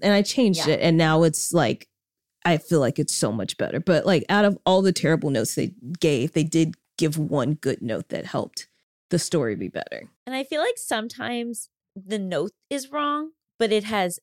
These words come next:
Speaker 3: figured out s-, that it has located the problem.
Speaker 2: Yeah.
Speaker 3: Do you know
Speaker 1: Yeah.
Speaker 3: what I mean? So, like, the note and, like, or the fix or whatever they're reacting to, like, the way they say it is like,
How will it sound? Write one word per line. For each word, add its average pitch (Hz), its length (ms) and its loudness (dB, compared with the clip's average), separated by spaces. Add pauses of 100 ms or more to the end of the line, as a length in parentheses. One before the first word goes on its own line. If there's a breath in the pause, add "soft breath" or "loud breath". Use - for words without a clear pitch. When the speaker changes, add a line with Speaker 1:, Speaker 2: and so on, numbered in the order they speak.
(300)
Speaker 3:
figured 220 360 0
out 208 200 2
s-, - 260 -10
that 202 160 -2 (220)
it - 120 0
has 196 220 -2 (100)
located 208 480 2
the 180 60 -2
problem. 156 640 -6
Speaker 2:
Yeah. 160 200 -2 (320)
Speaker 3:
Do - 80 2
you - 60 6
know 277 60 10
Speaker 1:
Yeah. 277 100 8
Speaker 3:
what 277 100 8 (120)
I - 20 0
mean? 277 200 -2
So, 277 140 4
like, 240 180 4
the 240 100 4
note 247 300 4
and, 247 160 4
like, 220 160 2
or 214 100 2
the 185 120 -2
fix - 500 2
or 208 160 0
whatever 214 400 4
they're 208 220 2
reacting 190 500 0
to, 269 120 -2
like, 214 140 2
the 202 80 0
way 190 140 2
they 185 140 2
say 190 260 0
it 208 60 2
is 196 140 -2
like, 190 200 0